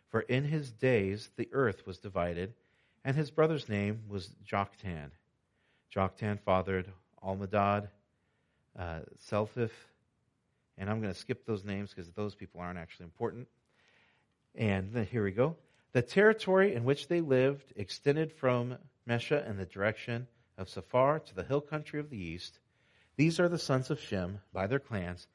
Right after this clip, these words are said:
their languages, their lands, and their nations. These are the clans of the sons of Noah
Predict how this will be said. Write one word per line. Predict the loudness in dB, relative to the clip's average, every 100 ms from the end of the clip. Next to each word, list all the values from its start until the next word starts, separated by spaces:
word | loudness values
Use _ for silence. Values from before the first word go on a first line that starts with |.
| _ _ _ 0
their | 2
languages, | 4 2 0 -2 -2 -4 0
their | 0
lands, | 0 -2 -4 -6 -10
and | -12 -12
their | -10
nations. | -4 -4 -4 -10 -14 -18 -20 _ _ _ _ _ _ _
These | 0 2 2
are | 0
the | 0
clans | -2 0 0 -2
of | -6
the | -8
sons | -4 -4 -4 -6
of | -10
Noah | -4 -2 0 -2 -6